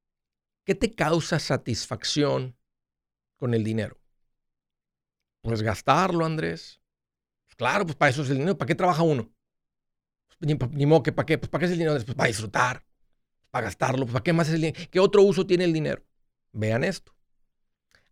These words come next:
Ahorradores, ¿qué te causa satisfacción con el dinero? Ahí veo sus manitas en las redes sociales. Muchas gracias por participar.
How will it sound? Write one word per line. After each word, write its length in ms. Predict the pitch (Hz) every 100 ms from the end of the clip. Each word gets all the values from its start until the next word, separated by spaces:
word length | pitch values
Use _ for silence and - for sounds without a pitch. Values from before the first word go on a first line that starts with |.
| _
Ahorradores, 960 | 139 143 147 147 147 196 180 101 - - _ _ _ _ _
¿qué 80 | -
te 240 | 196 247 -
causa 480 | 175 185 160 185
satisfacción 960 | 156 151 - 127 - - - - 151 156
con 160 | 147 131
el 140 | 120
dinero? 420 | 110 113 107 - _ _ _ _ _ _ _ _ _ _ _ _ _ _ _ _ _ _ _ _ _ _ _ _ _ _ _ _ _ -
Ahí 160 | 110
veo 180 | 117 110
sus 160 | 143 120
manitas 440 | 113 123 - 123
en 100 | 113
las 60 | 113
redes 220 | 120 117
sociales. 340 | 98 110 117
Muchas 280 | 127 113 120
gracias 100 | 123
por 140 | 117
participar. 600 | 113 95 117 92 - -